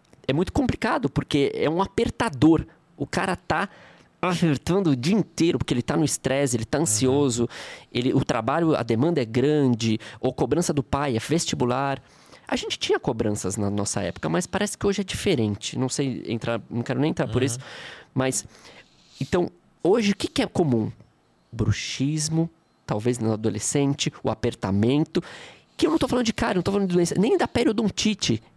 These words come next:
Speaker 1: que é, é a gengiva inflamada,
Speaker 2: Uhum.
Speaker 1: o hálito ruim, não tô falando disso. Tô falando novamente das lesões não cariosas, que acomete muita gente, muita gente mesmo. Vou te falar que trinta por cento da população tem essas lesões,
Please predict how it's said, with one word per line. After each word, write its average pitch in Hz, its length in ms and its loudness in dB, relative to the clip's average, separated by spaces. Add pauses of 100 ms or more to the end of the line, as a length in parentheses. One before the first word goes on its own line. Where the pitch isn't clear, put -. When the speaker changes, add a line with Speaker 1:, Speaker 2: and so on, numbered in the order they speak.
Speaker 1:
que 147 200 2
é, - 600 -10
é 73 60 -4
a 127 60 -2
gengiva 151 320 2
inflamada, 117 840 0 (300)
Speaker 2:
Uhum. 127 80 2
Speaker 1:
o 135 80 4
hálito 147 360 0
ruim, 131 440 2
não 160 60 2
tô 359 120 0
falando 190 280 0
disso. 107 440 -4 (720)
Tô - 80 0
falando 175 220 2
novamente 165 420 0
das 143 180 2
lesões 131 420 0
não 113 120 0
cariosas, 175 580 0 (320)
que - 80 -6
acomete 151 500 -2 (320)
muita 208 440 2
gente, 117 520 -2 (120)
muita 165 260 0
gente 135 240 -4
mesmo. 110 260 -2 (400)
Vou 139 140 0
te - 140 -4
falar - 180 -2
que - 140 -6
trinta - 320 -2
por 151 120 0
cento 143 220 -4
da 120 80 -2
população 135 540 -2
tem 143 280 0
essas 127 220 -2
lesões, 117 540 0